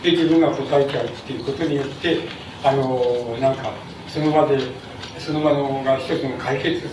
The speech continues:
する場所っていうふうになっちゃうわけで、なっちゃうっていうことになるわけで、あの、それは宮沢賢治が、あの、一種の、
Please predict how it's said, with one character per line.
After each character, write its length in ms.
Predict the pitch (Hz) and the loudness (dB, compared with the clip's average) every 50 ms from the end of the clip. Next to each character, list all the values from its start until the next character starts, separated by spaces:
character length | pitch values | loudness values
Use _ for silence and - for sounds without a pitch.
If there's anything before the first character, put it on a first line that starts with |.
| - | -8
す 60 | - 147 | -6 -4
る 120 | 139 135 | -4 -2
場 100 | 139 - | -2 -4
所 140 | - - 147 | -2 -2 -4
っ 40 | - | -4
て 260 | - - - - 123 | -6 -8 -12 -10 -10
い 40 | 117 | -8
う 20 | |
ふ 140 | 120 120 110 | -6 -6 -8
う 20 | |
に 60 | - - - - - | -8 -10 -12 -10 -4
な 180 | - 151 151 151 | 0 0 0 0
っ 40 | - | -2
ち 80 | 143 | -4
ゃ 40 | 135 | -6
う 120 | 123 117 117 | -4 -4 -4
わ 80 | 113 | -6
け 100 | - - | -8 -8
で、 100 | 135 127 | -8 -4
な 80 | 131 143 | -4 -4
っ 80 | 143 | -4
ち 60 | - 120 | -4 -8
ゃ 40 | |
う 40 | 113 | -8
っ 20 | 117 117 117 - - | -8 -8 -10 -12 -12
て 80 | - 113 | -12 -12
い 40 | 110 | -12
う 20 | - - - - - - | -12 -12 -14 -14 -12 -8
こ 60 | 151 | -4
と 80 | 143 156 | 0 0
に 120 | 156 143 | 2 2
な 100 | 135 143 147 | 2 2 2
る 80 | 156 | 2
わ 60 | 139 - | 2 0
け 120 | - 143 | -2 -4
で、 120 | - - - - - - - - - | -6 -6 -8 -8 -10 -10 -14 -10 -6
あ 40 | 135 | -2
の、 460 | 135 143 139 139 143 139 139 139 139 139 - - - - | 2 4 4 6 6 4 2 2 -2 -4 -8 -12 -12 -8
そ 80 | - 180 | 0 6
れ 120 | 180 190 | 8 8
は 100 | 180 165 | 8 8
宮 180 | 170 170 165 165 | 8 6 6 6
沢 160 | 170 170 170 | 6 4 4
賢 280 | 170 170 160 156 151 | 6 4 4 2 2
治 120 | 151 139 135 | -2 -4 -2
が、 80 | 135 | -2
あ 40 | 131 | -2
の、 40 | 127 127 - - - - - - - | -2 -4 -8 -10 -10 -12 -14 -10 -6
一 180 | 165 160 - - | -4 -4 -2 0
種 100 | 170 143 | 0 0
の、 160 | 135 127 | 0 0